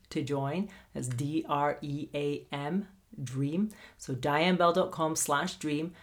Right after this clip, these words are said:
and you can sign up, and please invite your friends. The more people that we have, the better the energy. It's gonna be absolutely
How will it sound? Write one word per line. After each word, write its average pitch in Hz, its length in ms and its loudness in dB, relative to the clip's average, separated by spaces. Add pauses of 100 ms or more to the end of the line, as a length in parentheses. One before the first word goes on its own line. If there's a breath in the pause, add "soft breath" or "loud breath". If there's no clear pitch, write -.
(180 loud breath)
and 139 80 -6
you 135 40 -4
can 139 160 -4
sign 160 360 4
up, 151 260 2
and 147 160 -2
please 175 340 -2
invite 185 280 6
your 185 80 4
friends. 160 520 0
The 147 120 0
more 151 360 4
people 180 280 2
that 165 100 2
we 156 100 2
have, 156 380 2
the 147 80 2
better 151 400 6
the 170 180 6
energy. 160 380 4
It's 139 160 -4
gonna 151 160 -4
be 139 240 -4
absolutely 147 880 0